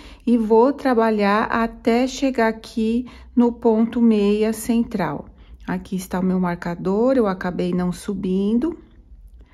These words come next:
Esse meia central, eu vou deixar pro lado da frente, tá?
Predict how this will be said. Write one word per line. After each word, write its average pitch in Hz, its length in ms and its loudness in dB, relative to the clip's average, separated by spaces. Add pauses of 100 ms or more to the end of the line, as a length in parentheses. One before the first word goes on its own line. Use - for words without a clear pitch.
(640)
Esse 240 400 2
meia 190 420 2
central, 226 1000 0
eu 196 140 -2
vou 196 220 -2
deixar 202 640 -2
pro 233 160 -2
lado 202 580 0 (380)
da 214 240 2
frente, 170 800 -4 (140)
tá? 196 280 -4